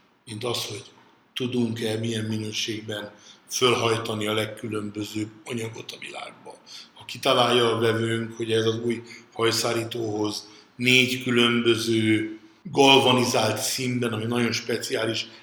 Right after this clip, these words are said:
kell a fogó, egy hozzáillő bőrpánttal.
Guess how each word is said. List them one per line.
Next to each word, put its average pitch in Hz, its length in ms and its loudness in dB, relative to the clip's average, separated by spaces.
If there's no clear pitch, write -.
kell 117 280 2
a 107 60 4
fogó, 131 800 2
egy 120 120 -12
hozzáillő 113 960 2
bőrpánttal. 113 1040 4